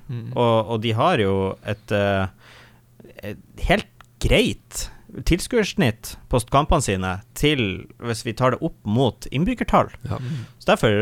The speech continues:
Speaker 2: skjønner jeg jo ikke hvorfor de skulle bygge så inn i hampen stor stadion. Det ødelegger jo veldig det
Speaker 1: Nei,
Speaker 2: inntrykket du
Speaker 1: det
Speaker 2: får der.
Speaker 3: Nei, og som om femogtyve år så er de kanskje blitt nok folk til at de klarer å fylle den.
Speaker 2: Ja,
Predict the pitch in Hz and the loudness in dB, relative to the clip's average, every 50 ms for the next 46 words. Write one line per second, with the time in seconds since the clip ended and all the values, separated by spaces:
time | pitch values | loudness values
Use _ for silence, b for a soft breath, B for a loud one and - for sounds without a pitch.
0 | 117 127 127 117 - - 131 151 - 110 92 - 110 98 101 123 - - 101 92 | 4 4 4 2 2 2 2 4 4 4 2 2 0 0 0 0 0 -2 -2 -2
1 | 90 - - 101 92 110 120 113 - 95 98 101 113 110 98 98 123 147 - - | -4 -4 -4 -2 -2 -2 -2 -2 -4 -6 -4 -2 -2 -2 0 -2 -2 -2 -4 -8
2 | 87 - - 120 101 - - 135 160 131 90 90 104 110 113 - - 165 151 127 | -8 -6 -6 -6 -4 -2 -2 -2 -2 -2 -4 -2 0 0 2 4 4 6 6 6
3 | 175 123 98 92 101 127 139 113 101 98 147 143 139 123 110 104 95 95 117 143 | 4 4 2 2 2 2 2 2 2 2 4 4 2 2 2 0 0 2 2 2
4 | 170 - 185 147 165 165 160 160 151 - 160 143 139 131 113 - 135 131 131 110 | 2 2 2 2 2 2 2 2 2 2 2 2 2 4 4 4 4 4 4 4
5 | - 113 95 104 127 147 127 - - 117 127 113 95 - 101 87 87 101 95 113 | 4 4 4 4 4 4 4 2 2 2 2 2 2 0 0 0 0 2 2 2
6 | 135 120 95 95 92 - - 90 87 90 - - - - - 92 87 87 85 - | 2 2 2 0 0 0 -2 -2 -4 -4 -6 -10 -10 -8 -6 -4 -4 -4 -4 -4
7 | - 120 110 101 104 - - 151 180 | -4 -4 -4 -4 -6 -4 -4 -4 -2